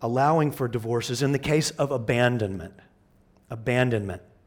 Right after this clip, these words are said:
which includes both desertion and abuse. Now, I'm not going to fully explain the scripture that we base this on because it would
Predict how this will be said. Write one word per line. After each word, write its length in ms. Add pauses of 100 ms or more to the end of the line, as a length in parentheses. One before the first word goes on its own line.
(340)
which 180
includes 460
both 360
desertion 760 (540)
and 200
abuse. 640 (1500)
Now, 120
I'm 80
not 200
going 240
to 140
fully 340
explain 500
the 100
scripture 420
that 180
we 100
base 300
this 200
on 220
because 300
it 100
would 220